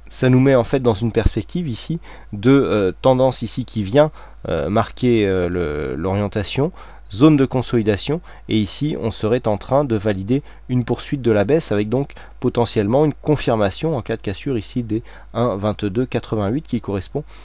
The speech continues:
au plus bas de, de cette bougie. Donc bon, on a encore le temps. Mais on voit déjà qu'en ayant, euh, cassé cette zone de point bas ici qui se situe à un vingt-cinq soixante, eh bien, euh, alors que cette zone est même devenue, euh, une zone de résistance,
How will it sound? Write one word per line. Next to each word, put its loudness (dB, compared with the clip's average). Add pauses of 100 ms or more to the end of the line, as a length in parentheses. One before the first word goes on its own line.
(180)
au -2
plus -4
bas 4
de, 0
de -6
cette -4
bougie. -8
Donc -12
bon, -8
on -6
a -4
encore -2
le 0
temps. 0 (760)
Mais 2
on 4
voit 4
déjà 0
qu'en -2
ayant, 0 (380)
euh, 0
cassé -2
cette -4
zone 2
de 2
point -2
bas 2
ici -6
qui -14
se -8
situe -6
à 0
un -2
vingt-cinq -6
soixante, -6 (400)
eh -6
bien, 2
euh, 0
alors -2
que -6
cette -4
zone 0
est 0
même 0
devenue, -4
euh, -4
une -6
zone -6
de -4
résistance, -8